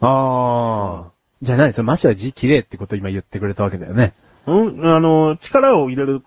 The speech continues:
Speaker 2: てことは、魂が込められるからな。
Speaker 1: うん。あー。
Speaker 2: うん。だからマシュルの字は、魂が入ってないってことを言いたいの。
Speaker 1: ってことは、タイさんの字は筆圧が強いということで、
Speaker 2: ああ。
Speaker 1: 魂が、
Speaker 2: 魂が入ってるね。
Speaker 1: この話、
Speaker 2: ああ。
Speaker 1: 何でもあります。
Speaker 2: あります。
Speaker 1: はい。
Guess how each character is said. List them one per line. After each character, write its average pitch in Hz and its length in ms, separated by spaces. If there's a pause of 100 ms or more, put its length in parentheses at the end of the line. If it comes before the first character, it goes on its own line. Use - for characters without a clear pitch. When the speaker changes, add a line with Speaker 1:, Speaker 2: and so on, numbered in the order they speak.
(160)
Speaker 2:
て 123 100
こ 117 100
と 117 80
は、 107 180
魂 123 400
が 98 100
込 - 100
め 107 100
ら 101 100
れ 101 100
る 95 80
か 76 100
ら 82 100
な。 - 0
Speaker 1:
う - 20
ん。 117 60
あ 156 220 (320)
ー。 427 100
Speaker 2:
う 196 40
ん。 190 40
だ 466 80
か - 40 (340)
ら 135 60
マ 185 160
シ 247 80
ュ 202 40
ル 165 60
の 135 120
字 127 80
は、 104 240 (200)
魂 175 380
が 101 80
入 175 100
っ - 20
て 139 80
な 170 60
い - 40
っ - 20
て 101 60
こ 95 80
と 95 100
を 92 40
言 90 80
い 90 40
た - 120
い 80 60
の。 80 100
Speaker 1:
っ - 40 (380)
て - 80
こ - 140
と 330 200
は、 311 100 (560)
タ 262 160
イ 285 60
さ 254 140
ん 233 60
の 226 80
字 240 160
は 240 80
筆 269 220
圧 269 160
が 262 100
強 285 240
い 302 40
と - 80
い 254 60
う 262 60
こ 269 120
と 320 220
で、 339 240
Speaker 2:
あ 370 340
あ。 208 120 (160)
Speaker 1:
魂 269 760
が、 - 180
Speaker 2:
魂 196 280
が 147 80
入 139 120
っ - 20
て - 120
る 98 100
ね。 101 120
Speaker 1:
こ 180 140
の 175 80
話、 139 440
Speaker 2:
あ 143 200
あ。 - 20
Speaker 1:
何 170 260
で 170 100
も 143 140
あ 117 60
り 123 120
ま 117 120
す。 147 40
Speaker 2:
あ 151 60
り 156 80
ま 135 140
す。 - 100
Speaker 1:
は 117 140
い。 87 100